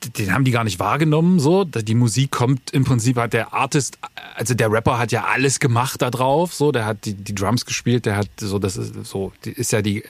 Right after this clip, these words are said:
allgemeine, äh, Reaktion, wenn ich mich mit Leuten unterhalte teilweise und die mich fragen, was ich mache, und ich sage, ich bin Musikproduzent, dann, äh, wissen die nicht so genau, was das jetzt ist, so.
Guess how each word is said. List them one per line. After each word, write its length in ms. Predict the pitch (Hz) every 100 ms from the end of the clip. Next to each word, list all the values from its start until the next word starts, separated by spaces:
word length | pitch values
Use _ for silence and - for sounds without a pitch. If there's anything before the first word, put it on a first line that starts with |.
| -
allgemeine, 760 | 156 185 135 123 143 131 98 - - - - -
äh, 280 | 123 107 101 143 107
Reaktion, 460 | 127 123 - 165 156
wenn 120 | 165
ich 120 | 160
mich 160 | 156 143
mit 120 | 123
Leuten 280 | 143 185 175
unterhalte 400 | 147 139 160 139
teilweise 420 | 139 131 131 131
und 220 | 120 117
die 80 | 131
mich 140 | 127
fragen, 220 | - 127
was 140 | 131 113
ich 140 | -
mache, 240 | 135 151 131
und 80 | -
ich 140 | 131 113
sage, 200 | 131 123
ich 100 | 90
bin 100 | 107
Musikproduzent, 840 | 107 127 - - 117 107 117 123 - - - -
dann, 340 | - 107 107 -
äh, 200 | 123 113 -
wissen 360 | 123 113 127
die 100 | 120
nicht 160 | 131 -
so 80 | 117
genau, 380 | 104 98 98
was 180 | 101 101
das 220 | 107 -
jetzt 320 | 107 - - - - -
ist, 360 | 117 - - _
so. 340 | - 101 98